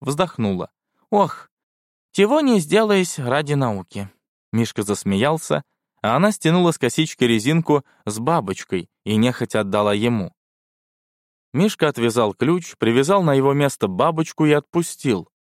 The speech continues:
Резинка тоже на мгновение повисла в воздухе, а потом поползла только не вниз, а вверх.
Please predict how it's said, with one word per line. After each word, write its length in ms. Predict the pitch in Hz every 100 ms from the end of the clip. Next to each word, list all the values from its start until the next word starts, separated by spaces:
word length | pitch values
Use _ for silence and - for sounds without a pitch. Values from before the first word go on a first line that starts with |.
| _ _
Резинка 520 | 98 104 104 113 107 98
тоже 320 | 131 143 135
на 100 | 117
мгновение 560 | 107 107 107 117 113
повисла 500 | 101 101 104 - 95
в 80 | 90
воздухе, 600 | 92 143 131 139 - 117 _ _ _ -
а 120 | 98
потом 340 | 101 107 175 151
поползла 580 | 117 104 95 95 131
только 300 | 139 113 -
не 120 | 110 98
вниз, 340 | 95 107 -
а 80 | 120
вверх. 580 | 120 139 165 101 -